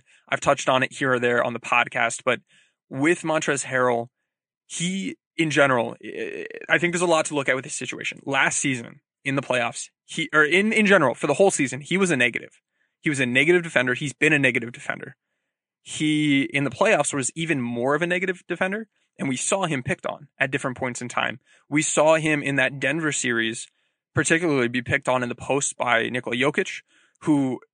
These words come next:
Denver was scoring one point four points per possession when Jokic was in the post, Harrell was on him, and either from Jokic scoring or the Clippers needing to send a double team because Harrell couldn't handle him,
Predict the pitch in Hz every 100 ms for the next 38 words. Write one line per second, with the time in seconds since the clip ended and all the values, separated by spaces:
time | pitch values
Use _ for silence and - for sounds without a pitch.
0 | _ _ - 131 156 170 165 - 170 143
1 | 123 147 170 147 165 151 - 139 - 131
2 | - 123 120 - 117 117 - 131 123 120
3 | 117 123 135 143 156 143 131 131 - 175
4 | 175 - _ - 147 147 139 131 135 135
5 | 127 120 120 _ _ _ - 131 123 117
6 | 113 _ - 147 139 - 131 123 110 -
7 | - 165 170 160 151 143 _ _ 143 139
8 | 123 113 123 139 147 156 139 139 139 139
9 | 131 151 147 131 - 170 - 165 165 156
10 | 139 - 131 127 - 147 147 143 147 143
11 | 147